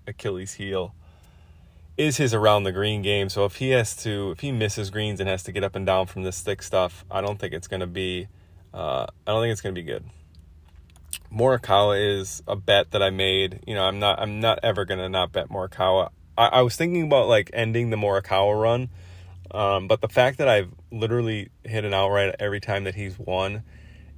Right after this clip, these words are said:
is, is a thing for me. Um, so it's tough to fade him when he's thirty. Like, if he was in the twenties, I probably wouldn't have bet him this week. And I don't think I'm gonna bet him, like, every tournament going forward, 'cause I do think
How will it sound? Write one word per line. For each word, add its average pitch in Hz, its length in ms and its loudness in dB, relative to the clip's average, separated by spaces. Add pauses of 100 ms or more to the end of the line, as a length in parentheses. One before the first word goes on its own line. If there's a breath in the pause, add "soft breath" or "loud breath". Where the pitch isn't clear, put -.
(100)
is, 104 640 2 (320)
is 104 140 -4
a 92 80 -2
thing 101 320 -4
for 120 140 -4
me. 131 300 -2 (360)
Um, 71 420 -8
so 101 720 4 (1000)
it's 120 180 -4
tough 127 240 6
to 123 140 -2
fade 107 320 4
him 107 120 2
when 98 120 2
he's 95 200 -4
thirty. 98 400 2
Like, 101 160 2
if 104 120 -6
he 165 80 2
was 143 180 2
in 120 80 2
the 104 100 0
twenties, 98 380 -2
I 95 80 2
probably 95 300 2
wouldn't 90 160 -4
have 92 80 -6
bet 90 160 2
him 90 80 -4
this 87 200 -10
week. 92 220 -4
And 92 100 -4
I 92 60 0
don't 120 240 0
think 117 140 -4
I'm 104 100 0
gonna 98 140 0
bet 92 200 2
him, 90 120 -2
like, 82 160 -4
every 92 200 -2
tournament 92 400 -6
going 92 240 -2
forward, 92 440 -4
'cause 90 160 -4
I 90 100 0
do 113 300 -2
think 98 360 -2